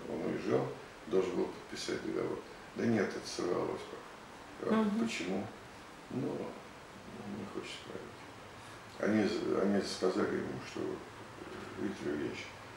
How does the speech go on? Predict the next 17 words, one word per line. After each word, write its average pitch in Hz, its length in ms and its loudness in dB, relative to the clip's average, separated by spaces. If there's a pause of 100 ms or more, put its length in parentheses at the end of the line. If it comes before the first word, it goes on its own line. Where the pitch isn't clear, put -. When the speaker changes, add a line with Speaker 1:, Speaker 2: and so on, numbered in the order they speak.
(920)
Speaker 1:
давайте, 110 360 8 (100)
берите, 123 420 0
платим 98 320 4
столько-то». - 500 0 (800)
А 104 400 6
они 117 120 6
сказали 110 460 8
цифру, - 400 2
о - 40 2
которой 101 440 6
я 98 40 4
даже 95 300 2
не 95 100 2
мечтал - 560 -2
в - 640 -12
своей - 160 0
жизни. - 400 -6